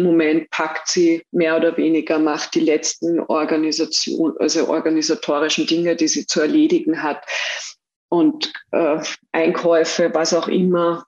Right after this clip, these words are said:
äh, wirklich so innerhalb von drei Tagen und flieht dann über England nach Venezuela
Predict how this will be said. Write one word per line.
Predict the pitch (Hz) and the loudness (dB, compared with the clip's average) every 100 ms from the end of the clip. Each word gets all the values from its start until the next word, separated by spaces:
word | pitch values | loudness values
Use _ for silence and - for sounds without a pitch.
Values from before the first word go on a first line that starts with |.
| _ | _
äh, | - 165 156 - | -2 0 0 -2
wirklich | - - - 170 - | -4 -4 0 0 0
so | 160 | 0
innerhalb | 185 180 175 160 | 2 2 2 0
von | - 160 | -2 -6
drei | - 147 | -2 -2
Tagen | 151 - 156 180 170 | -2 -2 -2 0 0
und | 165 | -2
flieht | - 180 175 160 | -4 -6 -2 0
dann | 151 | 0
über | - 196 190 170 | 4 2 2 0
England | 156 160 170 165 156 156 - _ | 2 2 2 2 0 -2 -6 _
nach | 156 147 151 | -2 -2 0
Venezuela | 156 156 156 - 156 156 | 0 0 -2 0 2 2